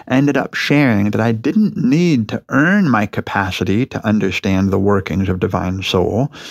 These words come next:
which is another name for God. And this was true in my life in general. I was already approved of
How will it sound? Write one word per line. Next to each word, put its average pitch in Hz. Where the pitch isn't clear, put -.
which -
is 98
another 95
name 95
for 104
God. 95
And 123
this 196
was 269
true 123
in 139
my 156
life 104
in 120
general. 131
I 120
was 220
already 180
approved 196
of 104